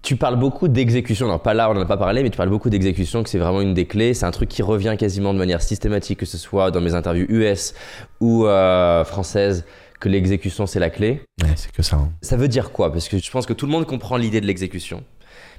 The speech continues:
Speaker 1: Quand je dis ça veut dire quoi, c'est, c'est quoi les clés d'une bonne exécution ? Parce que tout le monde se met d'accord sur, pour entreprendre, ben, c'est bien d'avoir des idées, mais les exécuter, c'est indispensable.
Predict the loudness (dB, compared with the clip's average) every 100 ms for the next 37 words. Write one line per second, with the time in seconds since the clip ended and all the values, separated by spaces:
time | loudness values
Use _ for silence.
0 | -6 -2 0 2 2 0 0 -2 0 0
1 | 0 0 -6 -20 -14 -4 -2 0 0 0
2 | 0 0 2 2 2 2 2 0 -2 -4
3 | -10 -12 -18 -20 -20 -20 -18 -10 -10 -6
4 | -2 0 0 0 0 0 0 0 -2 -2
5 | 0 -2 -6 -20 -20 _ _ -20 -20 -2
6 | 0 0 -2 -4 -2 0 0 -2 -6 -2
7 | 0 2 0 -4 -12 -16 -6 0 2 2
8 | 2 0 0 0 2 2 0 0 -2 -4
9 | -4 -4 -4 -2 -2 -2 -4 -6 -2 0
10 | 0